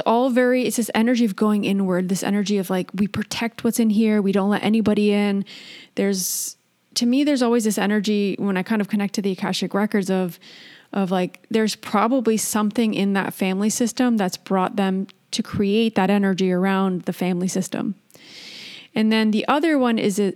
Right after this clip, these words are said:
the centrifugal family, which contributes to the outward movement where it, it expels its members. And there's no structure, there's no emotional communication. And there's also, like, it usually is characterized, from what I understand here, uh, by the absence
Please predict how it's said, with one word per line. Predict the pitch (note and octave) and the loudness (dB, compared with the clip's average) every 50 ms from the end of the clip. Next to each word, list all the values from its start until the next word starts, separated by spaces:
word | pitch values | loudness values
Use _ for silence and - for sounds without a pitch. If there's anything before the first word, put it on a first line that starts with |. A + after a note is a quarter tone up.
| - - | -6 -6
the | - G#3 | -4 -4
centrifugal | F#3+ - G3+ F#3 F3 - - B3 - - G3 - F3+ - F3+ | -2 -2 -2 -4 -2 -2 -2 0 0 0 0 0 0 0 -2
family, | F3+ - - G3 F3+ F3 F3 F3+ F3+ E3+ D#3 - _ _ - F#3+ | -2 -2 -2 -2 -2 -2 -2 -2 -4 -4 -6 -8 _ _ -6 -4
which | F3+ G3+ G3+ - | -2 -2 -4 -4
contributes | - - A3 G3+ - B3 A3+ B3 A3 - | -2 -2 -2 0 0 0 0 0 0 -2
to | A#3 | -2
the | F#3+ F#3+ | -2 0
outward | - - G#3 A3+ A3+ F#3+ F#3+ F#3 E3+ F3+ | 0 2 2 2 2 2 2 0 0 0
movement | F#3+ F#3+ F#3 E3 F3+ F3+ - - | 0 0 0 0 -2 -2 -2 -2
where | F3+ G3 G3+ G3 | 0 0 2 2
it, | - - - _ - | 0 -4 -6 _ -4
it | A3 G#3 G3+ - | -4 -2 -2 -4
expels | - - - - - - - _ - G#3+ A3+ A#3+ B3+ B3 A3+ G3+ | -6 -6 -6 -6 -6 -8 -6 _ 0 2 2 4 2 2 2 0
its | G#3 F#3+ - | -2 -4 -2
members. | G#3 F#3+ F#3 F#3 F3 F3 F3 E3 F3 F3+ - - - - - - - - - - - _ - | -2 -2 -2 -2 -2 -2 -4 -4 -4 -6 -6 -10 -14 -20 -20 -20 -20 -20 -20 -20 -20 _ -2
And | A3+ A3 G#3+ | 0 2 2
there's | A3 A3+ G#3+ A3 | 2 2 2 2
no | C4+ C4+ | 0 0
structure, | A#3 - - - A#3+ G#3 A#3 - - - B3 A#3 A3+ A3+ A3+ | 0 -2 -2 0 0 0 0 0 0 2 2 2 2 2 2
there's | G#3 G#3+ G3+ F#3+ G#3+ | 2 0 0 0 0
no | A3 A3 G#3+ | 0 2 2
emotional | G3 G3 G#3 G3+ - A#3 A3 | 0 0 0 -2 0 -2 -2
communication. | G3+ - F#3+ G3+ G3 F#3 F3+ - - C4 C4 A#3 - - A#3+ A3+ A3 G#3+ G#3+ G#3+ G#3+ - - - - - - - - - - - _ _ - | -2 -2 -2 -2 -2 -2 -2 0 2 2 2 2 2 2 2 4 4 2 2 0 0 -4 -8 -14 -20 -20 -20 -20 -20 -20 -20 -20 _ _ -2
And | A#3 A#3 | 0 2
there's | B3 B3 A#3+ | 2 2 2
also, | B3 B3+ C#4+ - F4 | 2 0 0 0 0
like, | D#4+ D4+ C4+ - - - - - - - - _ _ _ _ _ _ _ | 0 0 0 -2 -4 -10 -20 -18 -18 -18 -20 _ _ _ _ _ _ _
it | - - - - | -6 -6 -4 0
usually | - B3+ C4+ C#4 C4 C#4 C#4 | 2 2 2 4 4 2 2
is | C4+ A#3+ | 2 0
characterized, | - B3+ A#3 A3+ A3+ A3+ - B3+ A#3+ A#3 A#3 A#3 A3 | 0 0 0 2 0 0 0 2 2 2 2 0 0
from | - - G#3+ G3+ | 0 0 0 2
what | G3 G3+ | 2 2
I | F#3+ G3 G3 | 2 2 2
understand | G3+ G3+ G3 G#3+ G3+ - G3 F#3+ G3 | 2 2 2 0 0 0 0 0 0
here, | F3+ A3 G3 F#3+ F#3+ - | 0 0 0 0 0 0
uh, | - - F#3+ | 0 -2 -2
by | F3+ - F#3+ F#3+ | 0 0 0 2
the | F#3 G#3 F#3+ | 2 2 2
absence | - G#3 A3+ - - - B3+ B3 A#3+ A#3+ A3+ - | 2 2 0 -2 -2 0 0 2 2 0 -2 -4